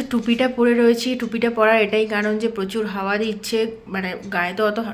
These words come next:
ঠান্ডা লাগছে না, but মাথায় লাগছে। তো বললাম টুপিটা পরে যাই হোক গার্ড দিয়ে নেওয়া যাক। আর, আহ, বাজার গেছিলাম, ঋদ্ধিকে দিয়ে এসেছি স্কুলে। তো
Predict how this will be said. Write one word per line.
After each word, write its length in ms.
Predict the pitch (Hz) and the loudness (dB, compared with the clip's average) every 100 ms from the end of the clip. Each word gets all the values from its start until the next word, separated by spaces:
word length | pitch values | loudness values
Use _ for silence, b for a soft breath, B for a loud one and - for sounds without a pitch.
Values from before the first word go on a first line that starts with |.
| - | -4
ঠান্ডা 240 | 196 208 226 | -2 2 2
লাগছে 200 | 233 269 | 2 0
না, 40 | 277 | -2
but 100 | 226 190 | -2 -2
মাথায় 320 | 160 - 202 185 | -4 -4 -2 -2
লাগছে। 280 | 165 175 170 | -4 -8 -14
তো 60 | 165 185 | -12 -10
বললাম 180 | 180 196 | -6 -6
টুপিটা 260 | 190 190 196 190 | -6 -6 -6 -6
পরে 160 | 185 185 | -6 -4
যাই 100 | 180 | -4
হোক 100 | 185 180 | -4 -4
গার্ড 180 | 170 175 180 | -2 -2 -4
দিয়ে 160 | 175 170 | -8 -8
নেওয়া 200 | 165 160 165 | -8 -8 -10
যাক। 140 | - - B B B B B B B - 208 | -12 -16 B B B B B B B -8 -2
আর, 160 | 202 196 196 | 0 2 2
আহ, 200 | 202 208 190 220 | 2 0 0 2
বাজার 240 | 214 233 233 | 2 2 -2
গেছিলাম, 340 | 233 240 247 240 220 | -2 -2 -2 0 -2
ঋদ্ধিকে 300 | 196 226 226 | -2 -2 -2
দিয়ে 120 | 220 214 | 0 0
এসেছি 200 | 208 233 226 | 0 -2 -4
স্কুলে। 420 | - 220 214 214 254 B B B | -4 -4 2 4 2 B B B
তো 40 | - | -10